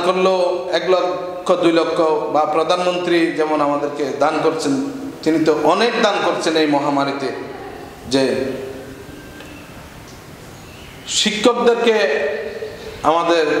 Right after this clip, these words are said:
মাননীয় প্রধানমন্ত্রী মহোদয় এই করোনাকালীন সময়ে নন এমপিও শিক্ষক যারা আছে, তাদের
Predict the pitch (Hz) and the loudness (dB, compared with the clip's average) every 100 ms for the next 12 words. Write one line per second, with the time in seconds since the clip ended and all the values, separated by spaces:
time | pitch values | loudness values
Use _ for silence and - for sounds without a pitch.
0 | - 135 160 175 180 175 165 170 156 165 | 0 2 4 4 2 2 2 2 2 2
1 | 156 151 151 147 139 139 139 123 - - | 2 0 0 2 2 2 2 2 -2 -6
2 | - - - - - - - - - - | -10 -14 -16 -16 -16 -18 -18 -16 -18 -4
3 | 127 135 175 190 196 185 180 165 156 - | -2 2 4 4 4 4 2 2 0 0
4 | 160 151 151 143 131 139 143 165 185 190 | 2 2 2 0 -2 -2 0 2 2 0
5 | 190 190 175 175 175 175 151 156 151 143 | 0 2 2 0 0 0 2 2 2 2
6 | 151 127 139 135 | 0 0 -2 -2